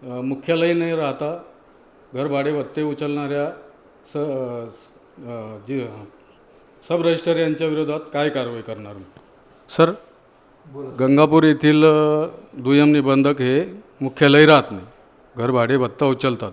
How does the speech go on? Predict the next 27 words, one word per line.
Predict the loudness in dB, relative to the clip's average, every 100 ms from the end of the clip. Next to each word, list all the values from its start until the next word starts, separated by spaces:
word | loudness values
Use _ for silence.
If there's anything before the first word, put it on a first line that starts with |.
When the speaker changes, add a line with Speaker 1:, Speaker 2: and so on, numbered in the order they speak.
| -12
Speaker 1:
बिनबोबाट. | -8 -6 -6 -8 -14 _ _ _ -4
आपण | 2 6
या | 6 6 4
त्यांच्या | 4 2 4
विरोधात | 6 6 2 4
काय | 4 6
कारवाई | 2 -2 -8
करणार? | -14 -20 _ _ _ _ _ _ _ _ _ _ _ _ -18 -12
Speaker 2:
या | -10
बाबतीत | -8 -8 -10 -14 -10
तर |
तुमच्याकडूनच | -10 -12 -10 -10 -8 -10 -10
फक्त | -10 -12
समजलं | -10 -10 -8 -10 -10
आता. | -12 -12 -16 -18 _ _ _ _ _ _ _
तसं | -16 -12
तर, | -10
अ, | -8 -6 -8 -8 -10 -12
कुठल्याही | -14 -12 -12 -10
शासकीय | -8 -10 -10 -12 -10 -10 -10 -12
अधिकाऱ्याने | -14 -14 -12 -10 -10 -8 -10 -12 -16 -20 _ _ _ _ _ _ -18
त्याच्या | -12 -8 -8
मुख्यालयाच्या | -8 -14 -16 -12 -6 -6 -6
ठिकाणी | -10 -10 -10 -8
राहणे | -8 -8 -10
गरजेचं | -10 -10 -12 -12
आहे. | -12 -12